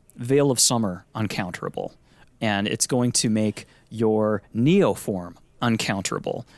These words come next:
And it's gonna make, you know, uh, f-, uh, Finale of Devastation uncounterable. Just there, there's a, a ton of plays, especially plays that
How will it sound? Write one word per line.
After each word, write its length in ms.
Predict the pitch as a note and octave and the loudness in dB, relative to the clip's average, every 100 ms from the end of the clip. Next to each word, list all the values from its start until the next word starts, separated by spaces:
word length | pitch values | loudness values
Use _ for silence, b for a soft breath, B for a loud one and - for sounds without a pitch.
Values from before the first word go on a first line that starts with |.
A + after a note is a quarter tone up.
| B | B
And 180 | A2 A#2 | 0 0
it's 120 | C3 | 2
gonna 180 | - C#3 | 0 2
make, 240 | B2+ B2+ A#2+ | 2 0 0
you 100 | C3 | 0
know, 180 | A2+ A2 B B B - | 0 -2 B B B -8
uh, 300 | A#2 G2+ G2+ - _ _ _ _ _ | -2 0 -2 -6 _ _ _ _ _
f-, 200 | - - | -16 -10
uh, 220 | - - | -6 -6
Finale 480 | F3+ - D3+ D#3+ E3 | -6 0 2 4 2
of 80 | D3+ | 2
Devastation 600 | C#3 C3 - A2+ G2+ F#2+ | 2 2 2 2 0 -2
uncounterable. 580 | F#2+ - G2 G2 - - - B B B2+ | -8 -10 -10 -12 -14 -16 -16 B B -6
Just 280 | - B2+ - - | 0 2 0 -2
there, 160 | C3 | -2
there's 340 | - B2+ B2 - - | 0 2 2 0 -4
a, 200 | A#2+ A#2 | -8 -6
a 40 | |
ton 380 | - - F#3 G3 | -4 0 2 2
of 100 | D3 | -2
plays, 400 | - C3+ B2+ A#2 | 0 2 2 2
especially 640 | G#2 - D3 - D3 C3+ | 0 0 0 2 2 2
plays 480 | - B2 A#2 A2+ - | 2 0 2 2 0
that 240 | A2+ A2 | 2 0